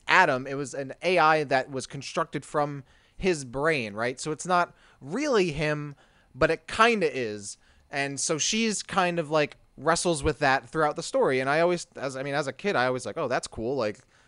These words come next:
uh, you know, that's, it's not just like, "Oh, it's a commanding officer." It's not how it is in Other M, where it's just so simple and plain and dumb. Um, this game gives a little nuance to it. Well, it's not really the same person, so Samus doesn't really know how to act around someone who is a representation of someone she knew and who ca-,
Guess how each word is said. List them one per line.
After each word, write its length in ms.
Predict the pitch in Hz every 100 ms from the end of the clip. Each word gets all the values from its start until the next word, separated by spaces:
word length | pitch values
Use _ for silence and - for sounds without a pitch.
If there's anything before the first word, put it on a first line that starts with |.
| _
uh, 140 | 123
you 140 | 127 123
know, 80 | 117
that's, 240 | 120 -
it's 200 | 131 -
not 220 | 151 147
just 180 | 139 -
like, 140 | 143 -
"Oh, 200 | 160 131
it's 120 | 127
a 60 |
commanding 360 | - 135 135 135
officer." 360 | 143 - 107 98
It's 180 | 101
not 220 | 151 151 147
how 200 | 165 156
it 60 |
is 140 | 156 156
in 60 |
Other 180 | 160 160
M, 220 | 180 139
where 80 | 120
it's 80 | 117
just 160 | 123
so 100 | 147
simple 400 | 143 - 151 139
and 100 | 120
plain 280 | - 143 143
and 160 | 110 98
dumb. 280 | 127 95 87 _ - _ _
Um, 360 | 110 110 107 107
this 180 | 135 -
game 260 | 147 147
gives 200 | 143 143
a 40 | 160
little 200 | 170 156
nuance 420 | 165 175 117 -
to 160 | 127
it. 80 | 107
Well, 80 | 98
it's 140 | 107
not 200 | 165 143
really 440 | 147 208 220 208 185
the 160 | 170
same 240 | 160 180 175
person, 480 | 175 170 - 175 170 - -
so 140 | - 151
Samus 340 | 170 170 160
doesn't 220 | 175 165
really 280 | 156 185 180
know 180 | 170 165
how 120 | 165
to 60 | 151
act 280 | 156 180
around 420 | 160 139 135 131 123 _ _
someone 360 | - 160 156 151
who 380 | 143 143 139 -
is 160 | 151 139
a 40 |
representation 680 | 160 160 151 147 190 190 165
of 80 | 147
someone 240 | 165 156
she 160 | - 147
knew 240 | 175 170
and 240 | 147 139 117
who 100 | 135
ca-, 160 | 175